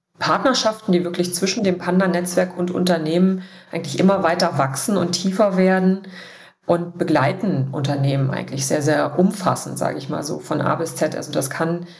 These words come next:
so eine Art Sparring sein, wo wollt ihr euch eigentlich hinentwickeln, was wollt ihr eigentlich verändern, wo in euren Kulturen, Strukturen, Prozessen wollt ihr ansetzen und an welchen Stellen können wir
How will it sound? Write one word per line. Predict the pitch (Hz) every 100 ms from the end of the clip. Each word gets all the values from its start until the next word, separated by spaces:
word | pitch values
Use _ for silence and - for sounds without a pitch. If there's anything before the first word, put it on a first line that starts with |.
| - -
so | 160
eine | 160
Art | 160 -
Sparring | - 147 180 196
sein, | 185 180 180 185 185
wo | 156 156 165 165 -
wollt | 160 165
ihr |
euch | - -
eigentlich | 156 156 -
hinentwickeln, | 180 202 185 180 180
was | 160 156
wollt | 156 160
ihr |
eigentlich | - 156 -
verändern, | - - 175 202 202 208 - - - - _ _
wo | 147 156 190 226
in | 180 180
euren | 156 165 180 180 175 175 180 180
Kulturen, | 185 170 - 196 202 196 185 180
Strukturen, | - 175 - - 208 196 185
Prozessen | 180 175 170 196 196 - 185 180 180 180 - - -
wollt | 151 180
ihr | 180 151
ansetzen | 147 180 208 214 - 233 254 277 _ _ -
und | 180
an | 175 160
welchen | 175 185
Stellen | 180 175 165 175
können | 180 175 160 143
wir | 165 208 220 240